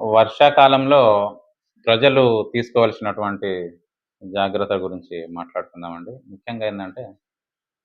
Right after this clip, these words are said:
ఆ, విద్యుత్ పరికరాలను ఎప్పుడు ముట్టుకోవాలా, ఎందుకు ముట్టుకోకూడదు అనేది.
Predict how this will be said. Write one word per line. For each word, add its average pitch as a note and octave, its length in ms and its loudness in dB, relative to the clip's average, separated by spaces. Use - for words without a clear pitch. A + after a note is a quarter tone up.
ఆ, - 60 -10
విద్యుత్ A2 520 -4
పరికరాలను G#2 1000 -2
ఎప్పుడు G2+ 280 -12
ముట్టుకోవాలా, F#2+ 600 -8
ఎందుకు G#2+ 300 -12
ముట్టుకోకూడదు E2+ 680 -14
అనేది. D2+ 320 -20